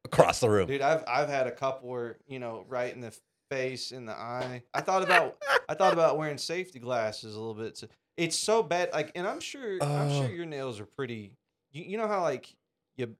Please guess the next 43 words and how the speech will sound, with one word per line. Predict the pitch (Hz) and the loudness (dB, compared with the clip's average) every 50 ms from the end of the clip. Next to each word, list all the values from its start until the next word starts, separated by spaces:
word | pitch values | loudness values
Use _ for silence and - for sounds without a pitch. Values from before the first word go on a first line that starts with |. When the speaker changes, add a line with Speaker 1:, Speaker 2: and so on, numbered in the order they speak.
| _ - | _ -12
Speaker 2:
you | 131 | -12
bend | 107 101 120 143 151 151 | -10 -2 -2 0 0 0
a | 147 139 | -2 -4
nail | 139 143 143 127 | -4 -4 -4 -4
back, | 107 - 120 120 123 131 127 - - - | -4 -2 -2 -2 0 -2 -4 -6 -6 2
Speaker 1:
Yeah. | 117 131 123 - - - | 2 2 2 2 -6 -6
Speaker 2:
and | 131 123 123 | -6 -4 -4
it | 123 - - 117 | -4 -6 -8 -8
won't. | 120 170 175 143 - - - _ _ _ _ _ _ _ _ _ _ _ _ _ _ _ _ _ _ _ _ _ _ - | -6 -6 -4 -4 -6 -10 -14 _ _ _ _ _ _ _ _ _ _ _ _ _ _ _ _ _ _ _ _ _ _ -14
It, | - - - | -12 -10 -6
it, | 147 139 131 _ _ - | -8 -8 -8 _ _ -10
it | - 143 120 | -10 -10 -6
just, | 110 139 135 - - - _ - | -4 -4 -4 -4 -6 -12 _ -8
it | 147 147 147 _ - | -8 -8 -8 _ 2
doesn't | 147 156 156 151 156 120 | 4 4 4 4 0 -4
really | 123 131 143 151 147 131 | -2 0 2 2 2 0
bend, | 110 98 - 123 131 147 151 160 160 160 151 - _ - | -4 -6 -4 -4 -2 -2 -2 -4 -6 -8 -12 -14 _ -4
but | 110 127 123 | 0 0 0
Speaker 1:
Yeah. | 101 | 0
Speaker 2:
you | 123 127 139 131 | 0 -4 -6 -6
f-, | 117 - - _ _ _ | -8 -12 -20 _ _ _
sure | - - - 151 156 143 | -8 -6 -4 -4 -4 -4
as | 120 - | -6 -8
fuck | - - - 143 - - | -6 -2 0 0 0 -2
feel | - - - - 131 135 143 156 | -10 -14 -4 -2 0 2 2 2
it | 160 160 160 | 0 -2 -4
when | 147 143 101 | -6 -2 0
Speaker 1:
Yeah. | 104 101 | 2 4
Speaker 2:
it | 95 | 4
does | 151 156 160 160 175 | 4 2 2 0 -2
it. | 170 110 | 0 2
Speaker 1:
Oh, | 107 113 120 131 | 6 8 8 8
yeah, | 131 127 127 | 8 6 6
yeah. | 123 127 | 6 6
Speaker 2:
That's | 131 160 160 165 - | 6 6 4 2 0
how | 170 160 151 | 0 0 0
s-, | 143 - - - | 0 -2 -8 -4
like, | 143 131 127 - | -4 -4 -2 -2
they | 143 143 | -4 -4
don't | 123 120 151 156 156 - - _ _ _ _ 113 113 | -2 0 0 0 0 -4 -8 _ _ _ _ _ -8
move. | 117 127 139 143 131 113 95 - | -4 -4 -4 -4 -6 -8 -8 -6
They | 127 123 | -6 -6
don't, | 127 139 131 123 | -6 -6 -10 -12